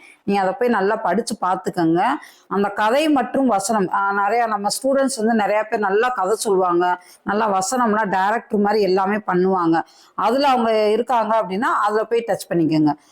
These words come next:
ஒளிப்பதிவு, ஒளிப்பதிவுலாம் நிறைய பண்ணுவாங்க. நடிப்பு,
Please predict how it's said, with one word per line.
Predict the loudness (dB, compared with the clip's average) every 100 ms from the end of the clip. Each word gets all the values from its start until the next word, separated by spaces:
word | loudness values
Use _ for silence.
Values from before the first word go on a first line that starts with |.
| _ -4
ஒளிப்பதிவு, | 0 0 0 0 2 2 2 2 0
ஒளிப்பதிவுலாம் | 0 -2 0 0 2 2 0
நிறைய | 0 0 0
பண்ணுவாங்க. | 0 0 2 2
நடிப்பு, | 0 0 -2 0 -2